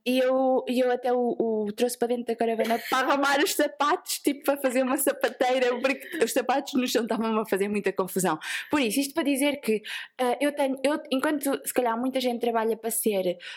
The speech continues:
ah, pronto, não digo menos produtiva, porque toda a gente trabalha para ser mais produtiva, mas pelo menos em termos de organização mais organizada,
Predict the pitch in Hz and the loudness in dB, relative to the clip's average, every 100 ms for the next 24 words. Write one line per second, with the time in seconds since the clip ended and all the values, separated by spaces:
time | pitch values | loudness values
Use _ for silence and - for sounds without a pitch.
0 | - 196 185 175 - 180 165 185 196 196 | -2 0 0 -4 -6 -4 -2 0 0 0
1 | 202 202 - 214 170 165 - 175 175 180 | 0 -2 -2 -2 0 -2 -2 -2 0 -2
2 | 180 190 185 185 196 190 185 - 202 175 | 0 0 0 -2 -2 -2 -2 -4 -4 -2
3 | 180 185 180 - - 220 226 226 220 214 | 0 0 -2 -8 -4 -2 0 0 0 0
4 | 226 220 214 220 220 214 220 202 196 180 | 0 0 0 0 0 0 -2 0 0 0
5 | 202 240 226 214 202 208 190 190 202 | 0 2 2 0 0 0 0 0 -2